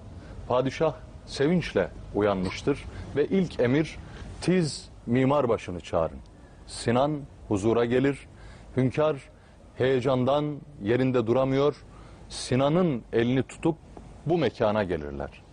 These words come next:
Ve burada bir bir anlatır. "Sinan, buraya bir cami yapacağız. Kubbesi şöyle, mihrabı böyle, minberi böyle." Fakat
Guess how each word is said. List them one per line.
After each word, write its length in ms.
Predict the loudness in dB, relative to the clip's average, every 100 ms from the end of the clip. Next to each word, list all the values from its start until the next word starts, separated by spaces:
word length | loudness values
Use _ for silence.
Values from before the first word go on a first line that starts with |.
| -20 -20 -6 -2
Ve 160 | 0
burada 440 | 2 2 2 0 -2 -14 -20 -20 -20 -6
bir 260 | 0 2 2
bir 160 | 0 2
anlatır. 580 | 2 2 0 0 -8 -8
"Sinan, 400 | -4 2 2 2 -4 -12 -2
buraya 320 | 2 4 2
bir 140 | 0
cami 340 | 2 2 4 2
yapacağız. 560 | 0 -2 -6 -6 -8 -16 -16 -16 -16 -4
Kubbesi 480 | -2 0 0 0 -4
şöyle, 540 | 0 0 2 2 0 -4 -20 -12 0
mihrabı 580 | 0 2 2 2 2
böyle, 440 | 4 2 4 2 0 -8 -18 -8
minberi 500 | 0 2 4 2 4
böyle." 400 | 4 4 4 2 0 -16 -18 -16 -12
Fakat 280 | -4 0 0